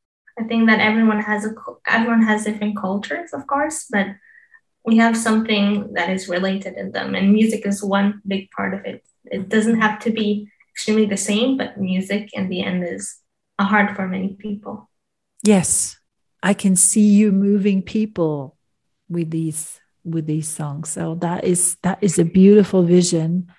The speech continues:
Speaker 2: that I have. If you were talking to, let's say, the generation just after you, what lessons can they learn from you?
Speaker 1: Wow. Well,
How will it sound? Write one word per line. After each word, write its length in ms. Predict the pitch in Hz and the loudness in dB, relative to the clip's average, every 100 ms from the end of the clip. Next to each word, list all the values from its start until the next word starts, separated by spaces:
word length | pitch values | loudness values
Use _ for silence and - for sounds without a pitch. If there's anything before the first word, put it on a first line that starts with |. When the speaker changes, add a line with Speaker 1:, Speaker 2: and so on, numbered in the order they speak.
| _ _ _ _ - | _ _ _ _ -6
Speaker 2:
that 180 | 170 | -4
I 120 | 170 165 | -2 -2
have. 420 | - 165 147 151 | -4 -4 -6 0
If 240 | 247 - | 0 4
you 140 | 294 285 | 4 8
were 240 | 262 240 | 8 6
talking 580 | 233 - 220 220 208 208 - - | 4 2 2 2 0 0 -4 -2
to, 360 | 202 190 190 190 _ _ _ | 0 0 0 -6 _ _ _
let's 200 | 190 185 | -12 -8
say, 260 | - 190 185 | -8 -4 -4
the 120 | 180 | -4
generation 1300 | 165 - 220 247 214 220 220 - - 214 214 202 - _ _ | -4 -2 -2 -2 -2 0 0 -2 -2 0 0 0 -8 _ _
just 720 | - 254 - - - - - - _ | -10 -6 -4 -4 -4 -6 -6 -10 _
after 460 | - 190 196 185 214 | -4 -2 -4 -4 -2
you, 200 | 170 156 - _ _ _ _ _ _ _ _ _ _ | -2 -6 -12 _ _ _ _ _ _ _ _ _ _
what 260 | 214 247 254 | -6 -6 -4
lessons 480 | 214 208 - 226 214 | -6 -4 -4 -4 -6
can 220 | - 202 | -6 -4
they 140 | 196 190 | -4 -4
learn 320 | 185 185 185 | -4 -6 -8
from 260 | - 185 | -8 -6
you? 380 | 180 180 185 190 - _ _ _ _ _ _ - - - - _ _ _ _ | -4 -4 -6 -10 -14 _ _ _ _ _ _ -20 -18 -18 -20 _ _ _ _
Speaker 1:
Wow. 460 | 233 202 196 208 220 - _ _ _ | -2 0 0 -4 -6 -14 _ _ _
Well, 600 | 214 214 208 202 202 - | -2 0 2 0 -4 -10